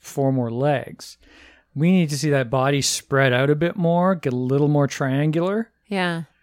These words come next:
Speaker 1: Like maybe, or maybe it's got the, the thorax in the middle and he sits in the middle.
Speaker 2: Huh.
Speaker 1: Somebody's gotta be able to figure
Speaker 2: 'Cause
Speaker 1: this
Speaker 2: that's
Speaker 1: out.
Speaker 2: the thing about those big quadrupeds, right? Is that they've got the kind of body design where all the muscle goes up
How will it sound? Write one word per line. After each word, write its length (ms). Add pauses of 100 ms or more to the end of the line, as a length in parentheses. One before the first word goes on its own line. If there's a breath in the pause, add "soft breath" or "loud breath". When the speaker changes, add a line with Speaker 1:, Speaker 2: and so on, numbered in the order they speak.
(160)
Speaker 1:
Like 160
maybe, 280
or 120
maybe 280
it's 140
got 220
the, 300
the 120
thorax 480
in 80
the 60
middle 160
and 480
he 100
sits 320
in 80
the 80
middle. 400 (460)
Speaker 2:
Huh. 260 (220)
Speaker 1:
Somebody's 600
gotta 180
be 80
able 120
to 40
figure 240
Speaker 2:
'Cause 80
Speaker 1:
this 140
Speaker 2:
that's 240
Speaker 1:
out. 40
Speaker 2:
the 80
thing 120
about 200
those 160
big 220
quadrupeds, 720
right? 380
Is 140
that 300 (280 loud breath)
they've 160
got 220
the 60
kind 240
of 100
body 280
design 480
where 260
all 220
the 120
muscle 540
goes 340
up 200